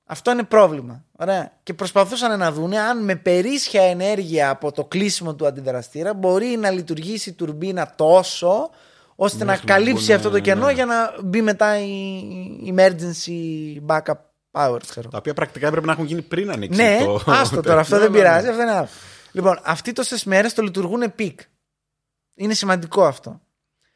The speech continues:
Speaker 1: Όταν επιλέγουν να κατεβάσουν μία η ώρα το βράδυ, να κατεβάσουν στο πενήντα τοις εκατό, κατεβαίνει στο πενήντα τοις εκατό.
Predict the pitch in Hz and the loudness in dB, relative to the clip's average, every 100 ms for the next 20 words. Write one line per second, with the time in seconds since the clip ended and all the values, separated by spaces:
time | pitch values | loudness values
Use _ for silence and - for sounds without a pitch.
0 | _ _ _ 202 233 269 208 202 220 226 | _ _ _ 0 0 0 0 4 4 4
1 | 208 180 175 170 151 190 202 190 170 156 | -2 -2 0 0 4 4 2 -2 -2 -2
2 | 139 - _ 165 175 156 156 147 139 147 | -4 -10 _ -6 -2 0 0 -2 -4 0
3 | 147 139 147 170 151 147 190 202 202 190 | 0 -2 -6 -4 -4 0 0 0 -8 -4
4 | 170 185 196 190 165 143 127 - 120 190 | -2 0 -2 -2 -6 -4 -6 -6 -10 -10
5 | _ _ _ _ _ 202 196 190 233 220 | _ _ _ _ _ -4 0 2 2 2
6 | - 165 156 143 131 - 127 - - 147 | -2 -6 -6 -4 -6 -8 -12 -12 -14 -20